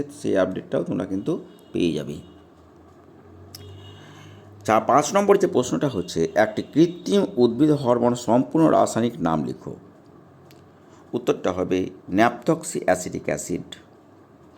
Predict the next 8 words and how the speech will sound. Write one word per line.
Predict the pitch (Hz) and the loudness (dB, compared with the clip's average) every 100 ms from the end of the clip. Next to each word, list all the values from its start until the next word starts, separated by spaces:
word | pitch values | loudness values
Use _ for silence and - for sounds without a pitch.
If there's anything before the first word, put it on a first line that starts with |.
| - - - 95 | -20 -20 -4 2
যার | 92 - - - - - - | 2 2 -4 -20 -20 -14 -6
সংক্ষিপ্ত | 131 - - 95 | -4 -4 -6 -4
নাম | 87 | -4
হচ্ছে | 85 - - 120 151 | -6 -8 -4 2 4
এনএএ। | 160 - 110 107 - 107 80 - - - _ _ - - - 135 | 2 -2 -2 0 2 2 2 -4 -20 -20 _ _ -20 -20 -2 2
এছাড়া, | 156 190 170 110 - - - - | 2 4 6 6 4 -4 -2 2
এছাড়াও | 131 185 131 110 - | 2 4 4 4 0
তোমরা | 127 | -2